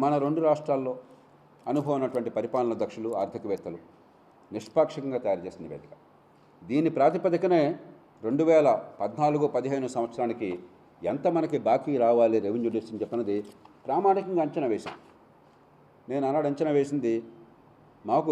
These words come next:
పదివేల నాలుగు వందల తొంభై మూడు కోట్లు రావాలని చెప్పాను. కొద్ది నెలల క్రితం వచ్చింది. ఎంత వచ్చింది తెలుసా? పదివేల నాలుగు వందల అరవై ఒక్క కోట్లు వచ్చింది. బస్తీ మెసవాల్ కాదో చూ-, చూ-,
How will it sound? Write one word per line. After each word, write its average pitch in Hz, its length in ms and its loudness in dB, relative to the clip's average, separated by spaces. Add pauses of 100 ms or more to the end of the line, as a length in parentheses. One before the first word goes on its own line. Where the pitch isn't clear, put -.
(120)
పదివేల 135 500 2 (200)
నాలుగు 123 380 0
వందల 117 220 0 (120)
తొంభై 110 280 -4
మూడు 101 180 -2
కోట్లు 113 280 -4
రావాలని 82 340 -4
చెప్పాను. - 240 -20 (840)
కొద్ది 110 260 -2
నెలల 117 200 4
క్రితం 139 280 0
వచ్చింది. 113 320 -4
ఎంత 101 140 -8
వచ్చింది 120 240 -6
తెలుసా? 110 220 -2 (680)
పదివేల 127 480 2 (160)
నాలుగు 113 320 2
వందల 113 220 -2
అరవై 95 220 0
ఒక్క 87 220 -10
కోట్లు 104 220 -6
వచ్చింది. - 240 -18 (560)
బస్తీ 90 380 0
మెసవాల్ 90 340 -4 (100)
కాదో 120 340 0
చూ-, 95 160 -10
చూ-, 92 120 -18